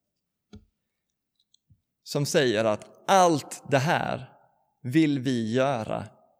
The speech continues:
genom att tjäna andra. Hör ni att den här sista underrubriken har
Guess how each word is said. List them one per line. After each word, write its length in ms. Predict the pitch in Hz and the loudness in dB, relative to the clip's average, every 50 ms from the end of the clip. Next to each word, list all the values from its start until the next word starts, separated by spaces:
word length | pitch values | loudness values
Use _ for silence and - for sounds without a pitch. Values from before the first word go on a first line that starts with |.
| _ | _
genom 600 | - 120 131 135 123 113 107 107 110 107 104 107 107 - - - _ - | -6 -2 0 0 0 0 -2 -2 -4 -6 -6 -8 -10 -14 -20 -18 _ -12
att 140 | 113 - | -10 -10
tjäna 600 | - - - 131 120 120 - - 113 113 113 104 110 - _ _ _ _ _ _ - | -8 -6 -4 -4 -4 -4 -4 -6 -6 -8 -8 -10 -10 -14 _ _ _ _ _ _ -6
andra. 460 | 120 113 104 101 101 107 - - 107 - _ _ _ _ _ - - - - - 640 - - - 659 - - - - - - 605 - - - - - - - - - _ _ _ _ _ _ _ _ _ _ _ _ _ _ _ _ _ _ _ _ _ _ _ _ _ _ _ _ - | -4 -4 -2 -4 -4 -6 -8 -10 -10 -12 _ _ _ _ _ -14 -12 -10 -10 -10 -10 -12 -12 -14 -14 -14 -14 -16 -16 -16 -16 -18 -18 -20 -20 -20 -20 -20 -20 -20 -20 _ _ _ _ _ _ _ _ _ _ _ _ _ _ _ _ _ _ _ _ _ _ _ _ _ _ _ _ 0
Hör 280 | 151 185 214 196 180 | 4 6 8 8 8
ni 100 | 165 165 | 6 4
att 120 | 151 147 - | 4 4 4
den 100 | 180 208 | 4 4
här 100 | 214 175 | 4 4
sista 520 | - - 208 208 - - - - 139 135 | 2 2 0 0 0 0 0 2 4 4
underrubriken 960 | - - 160 160 139 117 120 117 123 120 117 131 135 127 120 - - 127 131 | 4 4 0 0 2 2 2 2 0 0 0 0 0 -2 -2 -2 -2 -2 -2
har 360 | 139 156 143 131 123 123 117 | 2 4 4 6 6 4 2